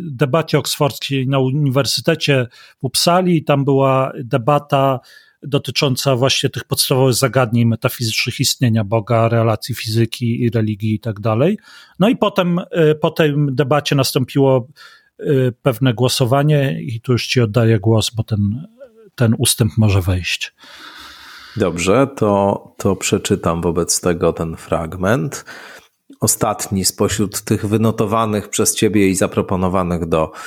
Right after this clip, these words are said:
Speaker 2: omówienia. On brzmi tak. "Wzorem debat oksfordzkich po debacie w Uppsali głosowaliśmy nad pytaniem podsumowującym jej wynik.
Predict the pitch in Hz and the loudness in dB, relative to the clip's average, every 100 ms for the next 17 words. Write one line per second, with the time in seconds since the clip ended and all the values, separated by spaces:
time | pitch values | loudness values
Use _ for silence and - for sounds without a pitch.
0 | - - _ - - 101 90 92 85 92 | -16 -18 _ -6 -2 0 2 0 2 0
1 | 117 - 123 107 98 107 98 80 - - | 0 0 -2 -2 -2 -2 0 -2 -4 -10
2 | 107 92 101 147 160 117 101 131 127 113 | -10 -2 0 2 2 0 0 0 0 -2
3 | 95 - - 143 151 - - 135 - 117 | -2 -2 -2 -2 -2 -2 0 -2 0 0
4 | 104 95 110 - 101 - - - 135 135 | 0 0 0 0 -2 -4 -2 0 2 2
5 | 117 107 - 90 101 117 110 107 98 101 | 2 0 0 2 2 0 -2 -2 0 -2
6 | - 107 101 107 98 104 - - 95 90 | -4 -2 0 0 0 0 0 0 2 2
7 | 92 95 101 101 95 95 90 92 76 53 | 2 2 0 0 2 2 2 0 0 -8
8 | - | -14